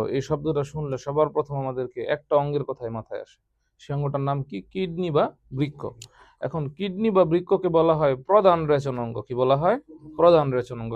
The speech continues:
কারণ এই কিডনি বা বৃক্ক দিয়েই প্রায় শতকরা কত ভাগ রেচন পদার্থ বাইরে বের হয় বডির? আশি ভাগ। তাহলে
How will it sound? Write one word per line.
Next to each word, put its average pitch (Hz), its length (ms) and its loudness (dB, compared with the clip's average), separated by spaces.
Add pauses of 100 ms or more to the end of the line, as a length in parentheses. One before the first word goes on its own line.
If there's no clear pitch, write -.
(100)
কারণ 156 200 6 (540)
এই 175 200 2
কিডনি 202 420 -4
বা 190 140 4
বৃক্ক 170 300 -4 (100)
দিয়েই 180 360 2 (180)
প্রায় 160 280 4 (340)
শতকরা 165 540 2 (100)
কত 175 180 -2
ভাগ 185 200 6
রেচন 170 340 0
পদার্থ 175 340 2
বাইরে 151 300 2
বের 147 160 -2
হয় 151 220 -2
বডির? 147 240 -2 (240)
আশি 139 280 -2
ভাগ। 104 160 -4 (500)
তাহলে 151 260 0